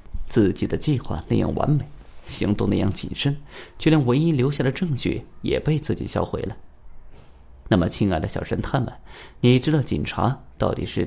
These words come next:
怎样找到约翰的呢？对了，到了警署，约翰才明白，出卖自己的还是那枚该死的指纹。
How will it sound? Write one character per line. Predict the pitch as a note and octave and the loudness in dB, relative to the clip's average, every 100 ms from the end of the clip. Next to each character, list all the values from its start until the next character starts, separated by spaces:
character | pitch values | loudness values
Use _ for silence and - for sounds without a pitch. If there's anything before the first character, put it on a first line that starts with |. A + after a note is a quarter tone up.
| - | -2
怎 | - F#2+ - G2 | -2 -2 -2 -2
样 | E3 C#3+ | -2 -2
找 | - - | -4 -4
到 | - | -4
约 | E2+ - | -2 -2
翰 | - - | -2 -6
的 | |
呢？ | D#2 - - - - - - - - - - - - - - - - - - - - - - - - - - - - - - | -6 -10 -14 -20 -20 -20 -20 -20 -20 -20 -20 -20 -20 -20 -20 -20 -20 -20 -20 -20 -20 -20 -20 -20 -20 -20 -20 -20 -18 -20 0
对 | - | 2
了， | F#2 G2 - - - - | 2 -2 -12 -18 -20 0
到 | D3 C#3+ | 6 8
了 | B2+ | 8
警 | - A2+ | 6 6
署， | D3 - - - - | 4 2 -2 -4 -4
约 | - G#2 | 2 4
翰 | G#2 | 4
才 | - G2 | 2 0
明 | - - | 0 0
白， | - - - - - - | 0 -2 -8 -16 -16 -12
出 | - C3 | 0 4
卖 | A#2+ G#2 | 6 4
自 | - C3+ | 4 2
己 | - G2+ | 2 -2
的 | - - - | -4 -8 -12
还 | - - G#2+ | -4 2 2
是 | D3 G#2 | 2 0
那 | D#2 | 0
枚 | C2+ | 0
该 | - A#2+ A#2+ | 0 2 2
死 | A#2+ | 0
的 | - - | -4 -6
指 | - - | -6 -6
纹。 | - G#2 | -4 -2